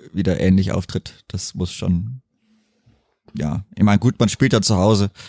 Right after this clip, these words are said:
Vielleicht schafft man's wieder gut ins Spiel reinzukommen. Ich denke, das wird sehr, sehr wichtig, dass der auswärts starke H S V dann nicht von Anfang an seinen Druck entwickeln kann, weil dann wird's, glaub ich,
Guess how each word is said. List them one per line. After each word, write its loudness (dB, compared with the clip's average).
Vielleicht -2
schafft 0
man's -2
wieder 0
gut -4
ins -4
Spiel -2
reinzukommen. 2
Ich -2
denke, -2
das -4
wird -4
sehr, 2
sehr 2
wichtig, -4
dass -4
der 0
auswärts -2
starke 0
H 2
S -2
V -4
dann 2
nicht -2
von -2
Anfang 2
an 4
seinen -2
Druck -6
entwickeln -2
kann, 2
weil 2
dann 2
wird's, 0
glaub -4
ich, -8